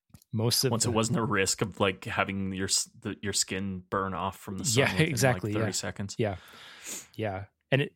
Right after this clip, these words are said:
Speaker 1: it's an interesting food. <laughs> So I, w-, we don't have A C, obviously. Um,
Speaker 2: Right.
Speaker 1: and so I, like, before the heat wave, I did a bunch of cooking in advance, things that, like,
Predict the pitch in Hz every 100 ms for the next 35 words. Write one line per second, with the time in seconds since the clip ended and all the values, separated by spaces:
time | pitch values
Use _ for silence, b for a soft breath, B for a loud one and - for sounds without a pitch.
0 | - 127 151 151 165 165 165 151 - 151
1 | 156 143 - - - - - - 135 -
2 | 123 - 127 123 110 117 104 98 98 -
3 | 98 95 92 - 139 B B B B 110
4 | 104 101 98 95 87 B B B B -
5 | 107 120 110 107 107 104 95 - _ _
6 | _ _ _ _ _ _ _ _ _ _
7 | _ _ - 120 - - 131 135 139 127
8 | - 123 127 117 113 113 113 101 - -
9 | _ _ _ _ _ _ _ _ - 113
10 | 120 117 107 110 120 101 - - 113 110
11 | 107 98 101 107 127 - - - _ 117
12 | - 113 110 98 113 110 101 - -